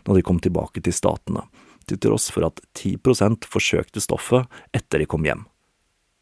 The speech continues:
Det er jo litt interessant å peke på at heroinbruk er noe som kan henge sammen med traumer, som en fol-, form for selvmedisinering,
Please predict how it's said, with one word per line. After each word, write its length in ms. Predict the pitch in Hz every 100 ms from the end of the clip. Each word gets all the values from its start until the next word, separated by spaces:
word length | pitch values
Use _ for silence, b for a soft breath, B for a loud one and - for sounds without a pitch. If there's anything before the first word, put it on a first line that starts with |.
| -
Det 140 | 95
er 220 | - - 80
jo 80 | 104
litt 240 | 104 90 107
interessant 720 | 101 117 123 123 113 _ - -
å 400 | 85 80 85 82 -
peke 300 | 87 - 82
på 140 | 113 120 -
at 220 | 82 - -
heroinbruk 800 | 92 104 90 87 95 113 - -
er 140 | 85 82
noe 220 | 80 87
som 140 | 90 85
kan 140 | 82
henge 160 | 90 87
sammen 320 | - - 87 87
med 100 | - -
traumer, 560 | 113 98 82 76 92 - B B
som 140 | - 110
en 60 | -
fol-, 240 | 82 90 -
form 240 | - 90 98
for 80 | -
selvmedisinering, 1040 | - 120 87 85 87 110 104 95 101 104